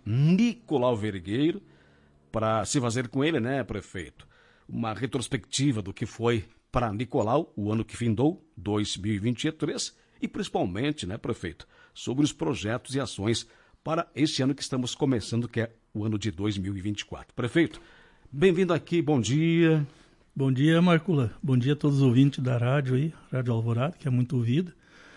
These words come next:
Speaker 2: E desejar de começo um feliz ano a todos, né? Feliz ano novo aí, que seja com muita saúde, muita paz, alegria, que é o que importa mais é a saúde, né? O resto vem de atrás. A gente procura, corre de atrás e vai conseguindo. Então,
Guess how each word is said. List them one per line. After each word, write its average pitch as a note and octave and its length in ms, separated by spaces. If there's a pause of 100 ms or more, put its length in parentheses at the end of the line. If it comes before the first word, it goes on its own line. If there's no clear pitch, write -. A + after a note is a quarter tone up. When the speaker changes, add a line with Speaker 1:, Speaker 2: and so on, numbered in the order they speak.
(400)
Speaker 2:
E D3 80
desejar C3+ 440
de D#3 80
começo C#3 460
um - 40
feliz D#3 340
ano D#3 240
a C3 40
todos, F3+ 400
né? C3 160
Feliz B2+ 340
ano C#3+ 220
novo C3+ 420
aí, C#3+ 120
que C#3 200
seja B2+ 280
com - 100
muita C3 280
saúde, B2+ 520
muita A#2 280
paz, C#3 400
alegria, B2+ 580 (640)
que - 160
é B2+ 40
o B2 100
que C#3 160
importa C3+ 560
mais C#3 260
é C#3+ 60
a - 20
saúde, D3+ 480
né? B2+ 100
O B2 80
resto B2+ 320
vem E3+ 120
de F#3 60
atrás. B2 340
A - 20
gente A2+ 140
procura, D#3+ 520
corre D3+ 360
de B2+ 80
atrás C#3 360
e F3 200
vai F3 180
conseguindo. B2+ 540
Então, C3+ 420